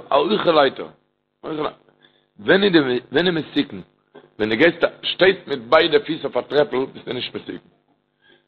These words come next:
ווען די גייסט דערויף, יא, ביסט דו אויך קיין פיס, גייסט דערויף. שפעטער די צווייטע פיס,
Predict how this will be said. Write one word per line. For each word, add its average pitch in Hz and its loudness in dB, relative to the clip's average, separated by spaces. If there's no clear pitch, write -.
ווען 131 4
די 127 4
גייסט 180 8
דערויף, 160 4
יא, 131 -4
ביסט 123 -12
דו 151 -4
אויך 185 -2
קיין 160 2
פיס, 160 -2
גייסט 147 4
דערויף. 143 4
שפעטער 160 2
די 123 -10
צווייטע 170 4
פיס, 170 -6